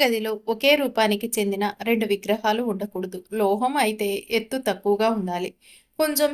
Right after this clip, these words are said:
పెద్దగా ఉంటే వెనుక వీపు భాగం ఉండకుండా ఉండాలి.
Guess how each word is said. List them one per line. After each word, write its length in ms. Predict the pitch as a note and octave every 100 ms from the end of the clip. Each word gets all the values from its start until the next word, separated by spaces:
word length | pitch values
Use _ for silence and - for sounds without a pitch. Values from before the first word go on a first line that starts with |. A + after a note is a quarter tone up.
| D4
పెద్దగా 360 | A3+ A#3+ A#3+ A#3 A3
ఉంటే 220 | G#3 G#3+ G#3 G3+
వెనుక 240 | A#3 A#3 A#3 G#3
వీపు 220 | G#3+ G#3+ G#3+
భాగం 240 | G#3 G3+ G3+
ఉండకుండా 440 | F#3 F3+ F#3 F3+ A#3 B3
ఉండాలి. 360 | F#3 F3+ F#3